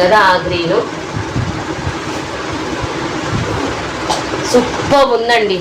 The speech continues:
హైలైట్ పీకాక్ గ్రీన్ మీకు తెలుసు కదా. బ్లౌజ్ అయితే హైలైట్ ఉంది. సెల్ఫ్ అంటే మీకు కాంట్రాస్ట్ ఇచ్చాడు, సెల్ఫ్ డిజైన్ ఇచ్చాడు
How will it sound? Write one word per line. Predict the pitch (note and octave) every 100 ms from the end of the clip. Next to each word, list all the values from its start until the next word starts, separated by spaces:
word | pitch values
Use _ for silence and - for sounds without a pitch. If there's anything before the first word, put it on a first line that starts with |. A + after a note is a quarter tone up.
| F#3+
హైలైట్ | G3+ A#3+ C4 - C#4+ E4+ - - -
పీకాక్ | C#4 C#4 D4+ C#4+
గ్రీన్ | C4+ A#3+ A3
మీకు | G#3 A#3
తెలుసు | A#3 - C#4
కదా. | A3+ F3+ - - - - - - -
బ్లౌజ్ | A#3 B3 C#4+ C4+
అయితే | C4+ D4+
హైలైట్ | A#3+ A#3 B3+ C4 C4
ఉంది. | G#3+ A3 C#4 C#4
సెల్ఫ్ | A3 A3+ - B3+ A#3
అంటే | A#3+ D4 D4+
మీకు | D4 D4+ E4+ C4 - - - -
కాంట్రాస్ట్ | C4+ C4+ D4 D4+ D#4+ -
ఇచ్చాడు, | - C4+ B3 C#4+ E4+ -
సెల్ఫ్ | C4 B3+ A#3+ B3
డిజైన్ | C4 D4 D4 D4+
ఇచ్చాడు | - C4 A3